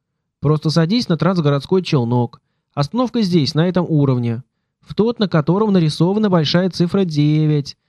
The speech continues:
Ты ведь знаешь, как выглядит цифра девять?» Мелдон тупо моргнул и кивнул.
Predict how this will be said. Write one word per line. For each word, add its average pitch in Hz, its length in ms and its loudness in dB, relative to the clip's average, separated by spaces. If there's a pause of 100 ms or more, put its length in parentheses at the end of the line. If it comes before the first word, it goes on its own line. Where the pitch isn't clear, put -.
(200)
Ты 151 80 -2
ведь 139 160 0
знаешь, 180 320 0
как 240 160 -4
выглядит 190 400 2
цифра 156 300 0
девять?» 131 460 -2 (720)
Мелдон 127 360 0
тупо 127 260 -2
моргнул 127 440 0
и 147 140 -8
кивнул. 117 460 -6